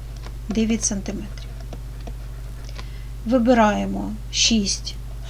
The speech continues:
е, дев'ять, шість, дев'ять. Протилежні сторони попарно рівні,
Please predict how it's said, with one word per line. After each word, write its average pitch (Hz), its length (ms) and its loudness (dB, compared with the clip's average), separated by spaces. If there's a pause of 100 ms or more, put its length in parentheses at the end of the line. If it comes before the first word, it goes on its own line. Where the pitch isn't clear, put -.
(520)
е, - 480 0 (240)
дев'ять, 302 800 4
шість, - 580 2
дев'ять. 170 480 0
Протилежні 208 600 0
сторони 302 440 4
попарно 208 520 0
рівні, 269 420 4